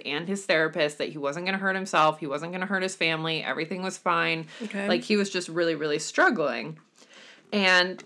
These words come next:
Speaker 1: the thing is, is he would get anxiety, so they would treat him for anxiety, but then he wouldn't be able to sleep, which they said was also something with anxiety, so they would treat him for the sleep,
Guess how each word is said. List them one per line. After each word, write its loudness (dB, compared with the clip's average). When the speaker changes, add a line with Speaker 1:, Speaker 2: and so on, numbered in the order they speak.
Speaker 1:
the 2
thing 6
is, 4
is -4
he -4
would 2
get 6
anxiety, 2
so -8
they 2
would -2
treat -2
him -8
for -2
anxiety, 4
but -2
then -2
he -4
wouldn't -4
be 0
able 0
to -8
sleep, 0
which 0
they -2
said -4
was -8
also 0
something -4
with -4
anxiety, 2
so -8
they -2
would -4
treat -4
him -8
for -4
the -8
sleep, 0